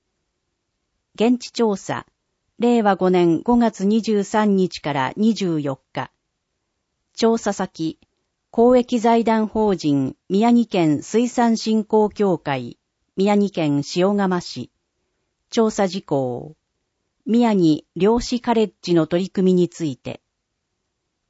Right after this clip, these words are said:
調査先。アクアイグニス仙台、宮城県仙台市。調査事項。太陽熱利用型ハウス栽培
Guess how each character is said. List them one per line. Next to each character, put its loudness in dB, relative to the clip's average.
調 0
査 -6
先。 -6
ア 0
ク -2
ア -2
イ 0
グ 2
ニ 2
ス -6
仙 0
台、 -8
宮 2
城 2
県 -2
仙 -2
台 -2
市。 -14
調 2
査 -2
事 -6
項。 -6
太 2
陽 2
熱 -2
利 -2
用 2
型 -2
ハ -2
ウ -2
ス -8
栽 -4
培 -6